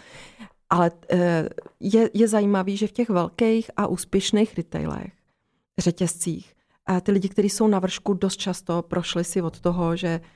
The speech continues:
začali doplňovat zboží, když jim bylo šestnáct, a postupně se propracovali přes vedoucího, a přes nějaký regionální pozice a tak dále a, a teď tomu třeba šéfujou celosvětově, jo.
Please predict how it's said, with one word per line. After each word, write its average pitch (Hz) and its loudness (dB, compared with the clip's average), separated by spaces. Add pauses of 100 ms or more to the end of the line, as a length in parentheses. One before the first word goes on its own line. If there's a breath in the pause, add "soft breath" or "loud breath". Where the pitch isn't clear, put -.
(240 soft breath)
začali 170 0
doplňovat 170 0
zboží, 165 -2
když 165 -2
jim 170 4
bylo 160 0
šestnáct, 165 -4
a 170 -4
postupně 170 -4
se 190 -2
propracovali 175 -2
přes 175 -6
vedoucího, 180 0 (560 soft breath)
a 165 2
přes - -2
nějaký 165 0
regionální 165 -2
pozice 160 -6
a 165 -6
tak 170 -8
dále 165 -2
a, 165 -2
a 170 -2
teď - -10
tomu 170 -2
třeba 170 -4
šéfujou 170 0
celosvětově, 170 -4
jo. 165 -10